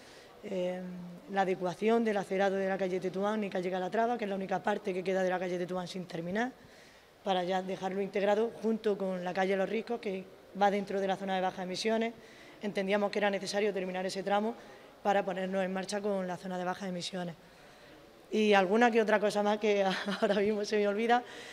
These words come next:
pero como ya digo, eh, le he solicitado una reunión a ausi, yo me he puesto a su total disposición. Le he trasladado que los concejales que vayan a llevar las distintas áreas que yo he llevado, eh, saben dónde estoy, yo no tengo problema ninguno en hacer un traspaso de poderes,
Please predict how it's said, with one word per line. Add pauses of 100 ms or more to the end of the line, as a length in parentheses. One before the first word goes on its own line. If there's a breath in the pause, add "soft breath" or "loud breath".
(180 loud breath)
pero
como
ya
digo,
eh,
le
he
solicitado
una
reunión
a
ausi,
yo
me
he
puesto
a
su
total
disposición. (640 loud breath)
Le
he
trasladado
que
los
concejales
que
vayan
a
llevar
las
distintas
áreas
que
yo
he
llevado, (580 loud breath)
eh,
saben
dónde
estoy,
yo
no
tengo
problema
ninguno
en
hacer
un
traspaso
de
poderes,